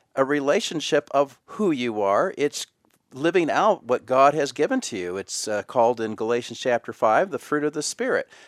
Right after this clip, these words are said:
But you can never put the good works and all of the good things that you do ahead of the idea that we're,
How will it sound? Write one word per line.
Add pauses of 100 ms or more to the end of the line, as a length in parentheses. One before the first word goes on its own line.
(100)
But
you
can
never
put (380)
the
good
works
and
all
of
the
good
things
that
you
do (400)
ahead
of
the
idea
that
we're,